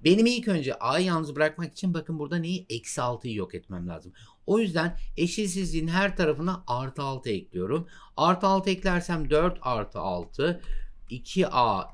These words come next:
eksi altı artı altı ve on altı artı altı. Dikkat edin, altı, dört, on yaptı. Bakın eksi altı artı altıyı götürdü. Burada iki A kaldı. Burası da yirmi iki yaptı. Şimdi A'm hala yalnız değil.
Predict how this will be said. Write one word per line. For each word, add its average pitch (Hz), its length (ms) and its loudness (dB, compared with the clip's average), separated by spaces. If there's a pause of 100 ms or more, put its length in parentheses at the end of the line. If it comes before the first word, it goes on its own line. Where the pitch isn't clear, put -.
eksi 117 360 -4
altı 110 460 -2
artı 95 380 -6
altı 113 580 -2 (300)
ve 143 180 0 (100)
on 147 180 0
altı 107 440 -2
artı 95 360 -4
altı. - 340 -10 (320)
Dikkat 220 240 2
edin, 208 340 0 (260)
altı, 170 640 0
dört, 180 300 2 (120)
on 147 180 0
yaptı. 117 720 -4 (420)
Bakın 170 360 -2
eksi 143 320 -2
altı 117 340 -2
artı 120 300 0
altıyı 113 320 2
götürdü. 127 460 -4
Burada 143 280 2
iki 104 300 -2
A 151 220 4
kaldı. 123 500 0 (240)
Burası 165 340 6
da 185 60 6
yirmi 151 360 4
iki - 140 -8
yaptı. 90 340 -6
Şimdi 190 220 2
A'm 196 360 10
hala 226 480 8
yalnız 143 380 2
değil. 185 240 2